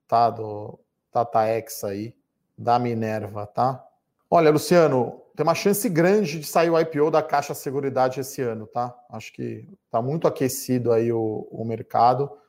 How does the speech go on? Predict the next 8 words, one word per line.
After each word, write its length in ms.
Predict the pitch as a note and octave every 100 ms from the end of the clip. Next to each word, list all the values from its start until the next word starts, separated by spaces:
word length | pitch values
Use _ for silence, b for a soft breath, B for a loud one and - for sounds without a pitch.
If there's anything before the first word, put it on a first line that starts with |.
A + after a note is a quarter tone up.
| B -
então 640 | A#2 - A#2 B2 B2 A2+
tem 80 | -
uma 120 | A#2
grande 260 | A2+ A#2 C3+
chance 340 | - B2 -
de 100 | A#2+
sair, 400 | - C#3+ B2 A2
tá? 380 | G#2 A#2+ C3 C3